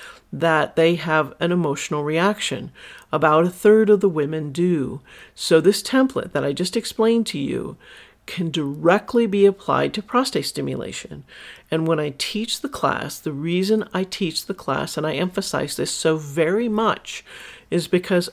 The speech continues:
okay, you've got a situation where the genders are reversed here, and it's even more critical that, first of all, the giver responds well. And I admonish the givers, the women out there,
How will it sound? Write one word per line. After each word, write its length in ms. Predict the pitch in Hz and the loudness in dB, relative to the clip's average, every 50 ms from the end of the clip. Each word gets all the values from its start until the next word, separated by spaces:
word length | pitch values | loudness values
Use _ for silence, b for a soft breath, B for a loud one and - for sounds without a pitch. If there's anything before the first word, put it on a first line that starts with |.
| - | 4
okay, 560 | 196 233 269 269 - 170 135 139 135 180 - _ B B B B B B B B B B B | 4 4 4 2 -2 -2 -2 -2 -2 -4 -8 _ B B B B B B B B B B B
you've 380 | - 185 202 196 240 247 240 - | -2 0 6 6 6 6 6 4
got 160 | 285 240 214 | 4 4 4
a 80 | 208 | 4
situation 800 | 190 - 190 175 - - 170 160 160 147 160 160 - 165 160 156 | 2 2 0 0 0 -2 0 2 2 2 2 0 -2 -4 -4 -2
where 180 | 151 156 165 160 | -2 0 0 2
the 120 | 143 139 | 0 0
genders 500 | 135 123 - 151 170 214 240 269 269 240 | -2 0 0 0 2 2 2 2 2 4
are 140 | 233 240 233 | 2 2 2
reversed 640 | 214 214 202 196 185 202 233 277 294 285 277 - - | 2 2 2 2 4 4 4 4 2 -2 -4 -4 -6
here, 420 | - - - - - - - 160 - B B B B B B B B B B _ - | -6 -6 -4 -4 -4 -6 -6 -8 -12 B B B B B B B B B B _ 0
and 260 | 170 175 175 170 175 - | 2 4 4 2 2 2
it's 240 | 175 180 180 - - - | 2 2 2 0 -4 -2
even 260 | 202 208 196 202 190 | 0 4 4 4 4
more 220 | 185 185 180 175 | 4 4 4 2
critical 800 | 175 - - - - 247 247 247 226 - - 165 156 156 147 160 - | 0 -2 -6 0 4 6 6 6 4 0 0 -2 0 0 -2 -2 -4
that, 280 | - 170 160 151 - | -2 0 0 0 -2
first 340 | - - 233 294 294 - - | 0 2 2 2 2 0 -4
of 100 | 196 160 | -4 -2
all, 200 | 160 127 135 151 | 0 0 0 0
the 100 | 143 160 | 0 -2
giver 580 | 131 131 - 160 208 269 269 180 - - - - B B B B B B B | -4 0 6 6 6 6 6 2 0 0 -4 -8 B B B B B B B
responds 760 | - 175 175 - - - - 185 196 214 226 240 240 214 175 | 0 0 0 0 -2 0 4 4 6 6 8 6 6 4 2
well. 400 | 156 143 131 - - - - - - | 0 -2 -2 -2 -4 -6 -8 -6 -4
And 160 | 185 175 165 | -2 0 0
I 140 | 170 170 165 | 2 2 2
admonish 760 | 170 139 156 160 160 170 208 269 277 233 139 - - - - _ _ - | 2 0 0 -2 2 4 4 6 4 4 0 -2 -6 -8 -10 _ _ -16
the 160 | 165 - 160 | -8 -8 -6
givers, 460 | 139 131 190 196 190 190 156 139 - | 0 4 4 6 6 6 2 0 -2
the 100 | - 170 | -6 -6
women 340 | 139 156 175 202 202 196 185 | -2 2 4 4 6 4 4
out 220 | 165 151 147 139 - | 2 0 -2 -4 -4
there, 300 | 151 147 147 147 143 | -2 -2 -2 -4 -8